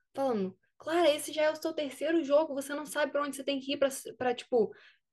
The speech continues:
é, substituir e tal, não sei o quê." E eu ficava, eu fiquei sem entender, porque não, ele não teve uma instrução, falar assim, "Ó, você vai ali e tal."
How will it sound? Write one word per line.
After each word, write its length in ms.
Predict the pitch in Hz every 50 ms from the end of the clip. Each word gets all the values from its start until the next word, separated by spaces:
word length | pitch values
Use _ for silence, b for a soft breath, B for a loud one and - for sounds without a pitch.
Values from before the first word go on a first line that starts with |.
| _ -
é, 520 | 208 214 220 214 208 202 185 - - - -
substituir 920 | - - - 226 214 233 - 269 254 254 247 233 220 247 285 311 320 285 247
e 60 | -
tal, 200 | - 269 294 302
não 80 | 285
sei 220 | 269 - 269 254 254
o 40 | 254
quê." 340 | - 254 262 294 320 302 -
E 40 | -
eu 120 | 269 277
ficava, 420 | 269 - - - 294 294 285 262 - -
eu 100 | 214 233
fiquei 220 | 226 - - 269
sem 180 | 254 269 285 277
entender, 460 | 262 277 285 294 269 240 269 339 339
porque 400 | - - - - 277 247 - - - _ _ -
não, 220 | - 294 330 330 - _ _ - - 127 127 127 -
ele 180 | - 226 262 330
não 140 | 403 440 -
teve 200 | - 415 392 359
uma 120 | 302 285
instrução, 500 | 269 - - - 220 226 - - 214 202
falar 160 | - 208 208
assim, 160 | 208 208 254 254
"Ó, 80 | 226
você 100 | 214 208
vai 220 | 190 196 202 202 190
ali 240 | 185 180 202 226
e 60 | 254 -
tal." 240 | - 208 226 -